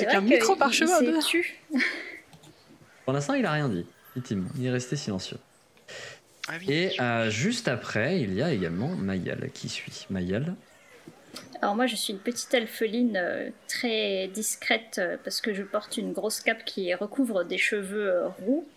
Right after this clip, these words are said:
Speaker 2: qui sont tressés,
Speaker 3: Mhm.
Speaker 2: euh, et, euh, mes oreilles qui sont longues et pointues.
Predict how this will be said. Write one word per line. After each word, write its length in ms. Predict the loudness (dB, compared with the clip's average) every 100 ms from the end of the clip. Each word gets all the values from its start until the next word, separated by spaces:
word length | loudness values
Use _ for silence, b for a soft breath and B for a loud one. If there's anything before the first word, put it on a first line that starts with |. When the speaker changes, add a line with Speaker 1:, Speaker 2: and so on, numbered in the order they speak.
| -12
Speaker 2:
qui 120 | -6 -4
sont 180 | -2
tressés, 460 | -2 -2 -2 -2 -4
Speaker 3:
Mhm. 80 | -2 -2 -4 B B B 0
Speaker 2:
euh, 300 | 2 2 0
et, 380 | 0 2 2 0
euh, 240 | 0 -2
mes 280 | -2 0 0
oreilles 300 | 0 0 -2
qui 140 | -4
sont 260 | -6 -4 -4
longues 240 | -2 -4 -4
et 40 |
pointues. 520 | -6 -8 -6 -4 -4